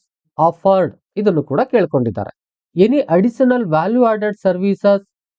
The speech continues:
or benefits available exclusively to corporate salary ಅಕೌಂಟ್ಸ್ ಹೋಲ್ಡರ್, ಕಾರ್ಪೊರೇಟ್ ಸ್ಯಾಲರಿ ಅಕೌಂಟ್ ಹೋಲ್ಡರ್ಸ್‌ಗೆ ಏನು ಬೆನಿಫಿಟ್ಸ್ ಇದೆಯೋ ಆ ಥರ ಏನಾದ್ರೂ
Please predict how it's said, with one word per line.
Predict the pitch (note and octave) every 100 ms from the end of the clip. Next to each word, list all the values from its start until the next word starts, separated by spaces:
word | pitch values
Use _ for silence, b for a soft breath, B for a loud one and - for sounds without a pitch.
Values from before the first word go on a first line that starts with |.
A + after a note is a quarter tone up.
| _ _ -
or | E3 F#3+ F#3
benefits | C#3+ E3+ G#3+ G3+ A3 G#3 _ _ _ _ -
available | D3+ G#3 A3 G#3 G3+ G#3 - _ _ _ -
exclusively | D#3+ _ - A#3 A#3+ G#3+ A#3 B3 A#3+ G#3
to | F3+ F3+ - _ _ _ -
corporate | F3+ G#3 - A#3 A3+ G#3
salary | - F#3 F3+ E3 A3 B3+ _ _ _
ಅಕೌಂಟ್ಸ್ | E3 F3 G#3 A3 G#3
ಹೋಲ್ಡರ್, | - F#3 E3+ F#3 D3 - _ _ _
ಕಾರ್ಪೊರೇಟ್ | D3 D#3+ G3+ A#3 A3+ A3+ -
ಸ್ಯಾಲರಿ | - D#3+ F#3 G3
ಅಕೌಂಟ್ | G#3 F3+ G3 G3
ಹೋಲ್ಡರ್ಸ್‌ಗೆ | F#3+ F#3 F3 - G#3+ G#3
ಏನು | C3 C#3+ F3+ G#3 A#3 B3+ - _ _
ಬೆನಿಫಿಟ್ಸ್ | C#3 F#3 G3 D3 - -
ಇದೆಯೋ | D3+ E3+ F#3+ A3 B3 _ _ _ _ B2
ಆ | E3
ಥರ | G#3+ B3+
ಏನಾದ್ರೂ | A#3 G#3 G3 G3 B3+